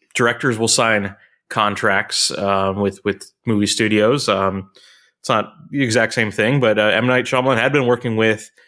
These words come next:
Universal for, like, the last six movies he's made. Um, he started working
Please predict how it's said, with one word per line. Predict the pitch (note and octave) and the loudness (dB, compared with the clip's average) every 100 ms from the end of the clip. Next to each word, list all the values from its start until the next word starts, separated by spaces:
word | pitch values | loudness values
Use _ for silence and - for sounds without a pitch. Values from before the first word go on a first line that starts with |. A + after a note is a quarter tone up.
| _ _ _ - | _ _ _ -6
Universal | A#2 D#3+ A#2 - A#2 F#2+ | -2 2 2 2 0 0
for, | G2+ | 0
like, | G2 | 0
the | G2 | 0
last | G2 G2 - - | 0 0 -2 -4
six | - A#2 - A2 | -2 -2 -4 -2
movies | A2 A2 G2+ | 0 0 0
he's | F#2+ G2 | -4 -2
made. | F#2+ F#2 F#2+ | -2 0 -2
Um, | F#2 F#2 F#2 F#2 | -2 -4 -4 -6
he | F#2 | -6
started | - F#2+ F#2+ F#2 | -2 -2 -2 -2
working | G#2 G2 G2+ F#2+ | -2 -2 -4 -6